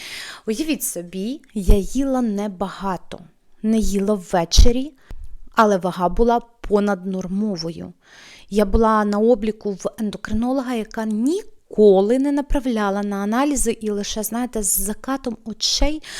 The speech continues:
говорила мені одну і ту ж фразу:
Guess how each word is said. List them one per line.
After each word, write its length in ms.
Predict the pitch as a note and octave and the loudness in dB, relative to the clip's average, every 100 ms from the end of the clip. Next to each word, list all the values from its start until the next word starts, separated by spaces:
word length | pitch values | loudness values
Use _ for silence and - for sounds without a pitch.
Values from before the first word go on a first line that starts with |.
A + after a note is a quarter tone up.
| - - | -12 -8
говорила 480 | - A#3 A#3+ B3+ A#3 | -2 0 0 0 0
мені 560 | A3 G#3+ G#3+ A#3 D4+ D4+ - _ | 0 -2 -2 -2 -2 -6 -14 _
одну 380 | A3+ G#3+ A3+ B3+ | -6 -4 -2 -2
і 80 | A#3 | -4
ту 200 | G3+ A3+ | -8 -6
ж 100 | A3 | -6
фразу: 640 | - - G3+ F3+ E3+ - | -4 -2 0 -2 -4 -8